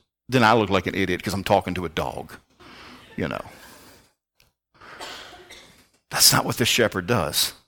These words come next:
"Stupid sheep. What's wrong with you? Don't you know I got ninety-nine up there that are doing right?" No.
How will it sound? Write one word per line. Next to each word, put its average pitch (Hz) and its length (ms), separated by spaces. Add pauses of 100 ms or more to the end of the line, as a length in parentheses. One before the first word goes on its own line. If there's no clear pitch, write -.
(1500)
"Stupid - 520
sheep. - 360 (1400)
What's - 140
wrong 196 200
with 101 160
you? - 140 (760)
Don't - 180
you 214 60
know 196 100
I 175 100
got 156 140
ninety-nine 160 520
up 156 100
there 165 180
that 147 100
are 135 40
doing 147 220
right?" 143 440 (1200)
No. - 300